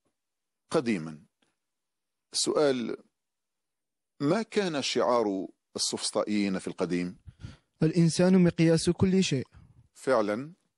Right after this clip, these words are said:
Speaker 1: هذا ما قال به قديما السفسطائيون: "الإنسان مقياس كل شيء".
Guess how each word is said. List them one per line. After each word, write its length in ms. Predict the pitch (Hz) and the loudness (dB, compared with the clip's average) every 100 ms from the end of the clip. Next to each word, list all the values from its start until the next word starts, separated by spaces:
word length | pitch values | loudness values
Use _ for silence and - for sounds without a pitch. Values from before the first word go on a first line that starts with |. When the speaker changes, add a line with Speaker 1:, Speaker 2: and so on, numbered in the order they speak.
| _ _ | _ _
Speaker 1:
هذا 360 | - 131 131 113 | 0 2 2 0
ما 340 | 117 123 120 - _ _ | -2 -2 -4 -8 _ _
قال 260 | 147 135 110 | -2 0 0
به 200 | 113 110 | -2 -4
قديما 560 | 107 107 127 120 120 - _ _ _ _ _ _ - | -2 -2 -2 -4 -8 -14 _ _ _ _ _ _ -8
السفسطائيون: 920 | - 160 - - 117 101 104 147 185 _ _ _ _ _ _ 123 | -4 -2 -2 -2 0 0 0 -2 -6 _ _ _ _ _ _ -2
"الإنسان 920 | 120 - 107 98 - 143 127 127 127 _ _ _ _ _ _ _ _ _ | -2 -2 -6 -4 0 0 0 -2 -4 _ _ _ _ _ _ _ _ _
مقياس 640 | 110 107 - 110 117 110 123 | -4 -4 0 2 4 2 -4
كل 280 | - 175 | -4 -2
شيء". 280 | 196 101 76 | 0 0 -2